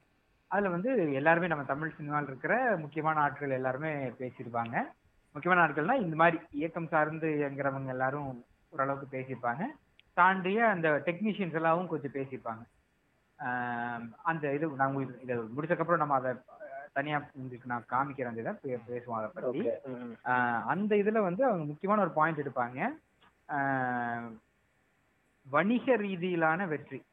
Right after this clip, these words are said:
Speaker 1: இப்ப நீ என்னதான் ஒரு படம் எடுத்தாலும், அ, இல்ல நீ ஒரு பெரிய ஆளா இருக்க,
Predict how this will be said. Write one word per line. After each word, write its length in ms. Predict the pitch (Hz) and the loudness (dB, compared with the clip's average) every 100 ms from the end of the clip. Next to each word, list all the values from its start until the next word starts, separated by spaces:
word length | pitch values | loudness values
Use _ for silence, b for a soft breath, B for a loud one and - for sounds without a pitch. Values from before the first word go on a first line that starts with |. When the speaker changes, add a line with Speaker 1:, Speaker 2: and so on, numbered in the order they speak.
| - - - _ | -20 -20 -20 _
Speaker 1:
இப்ப 120 | - | -12
நீ 100 | 120 | -6
என்னதான் 460 | 117 127 165 175 233 | -4 2 4 6 4
ஒரு 400 | 196 170 156 139 | 2 2 2 2
படம் 240 | 135 139 165 | 2 4 2
எடுத்தாலும், 600 | 143 139 139 170 160 135 | 0 2 2 2 0 -2
அ, 280 | 131 123 123 123 | -2 -4 -6 -6
இல்ல 160 | 143 147 | -2 0
நீ 440 | 143 143 135 123 120 123 | 0 -2 -2 -4 -6 -8
ஒரு 140 | 131 | -4
பெரிய 280 | 151 151 160 | 0 4 6
ஆளா 120 | 139 | 6
இருக்க, 340 | 120 131 147 | 2 -2 -6